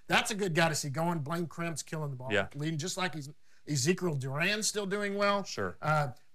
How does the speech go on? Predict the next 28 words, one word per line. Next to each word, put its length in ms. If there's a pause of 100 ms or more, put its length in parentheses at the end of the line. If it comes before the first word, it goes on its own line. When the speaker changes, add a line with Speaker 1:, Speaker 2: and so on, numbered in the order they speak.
(180)
Speaker 1:
Procession. 840
<laughs> 40 (720)
This 160
guy's 320
not 200
a 20
major 300
leaguer, 260
guys, 260
but 200
I 100
just 240
love 240
what 80
he 80
does 220
for 100
the 100
team. 400
Speaker 2:
Sure. 360
Speaker 1:
When 140
he 60
does 260
wh-, 200
what 140
he 80
did 240
there. 340